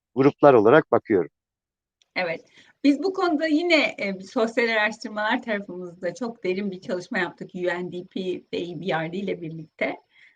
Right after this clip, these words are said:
Speaker 2: Orada kadın istihdamı ve kadının topluma katılması, işte, e, bu cinsel, cins-, daha doğrusu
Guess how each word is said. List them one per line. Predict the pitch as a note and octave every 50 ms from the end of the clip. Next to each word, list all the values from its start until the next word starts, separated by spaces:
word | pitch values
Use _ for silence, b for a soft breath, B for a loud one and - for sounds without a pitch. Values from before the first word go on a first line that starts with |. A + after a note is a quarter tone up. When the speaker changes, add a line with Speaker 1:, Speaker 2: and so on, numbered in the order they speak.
| _ _ -
Speaker 2:
Orada | F#3+ G3+ G3+ G3 G#3 G3
kadın | - - A3+ F#3+ A3+ G#3 G3
istihdamı | F#3 F#3 - - - F#3 - - F3 E3 E3 E3 E3 E3+
ve | E3+ E3+ E3+
kadının | - G#3+ F3 E3 F3 F3+ F3+ F3+ F3+
topluma | - G3+ F3 - - E3+ F3 E3+ E3+ E3+
katılması, | - E3 D3+ - - D#3+ - D#3+ E3 E3 - - D#3+
işte, | D#3+ D#3+ - - F3+ F3 E3+ - - -
e, | - E3 E3 E3 E3 D#3+
bu | D#3+ E3+
cinsel, | D#3+ F#3 F#3 G3 F#3+ - - F3 E3+ E3+ E3 - - - _
cins-, | - D#3+ D#3 F#3 F#3 F3 - _ - - D#3
daha | E3 E3 E3
doğrusu | E3 E3+ F3+ F3 - - E3+ E3+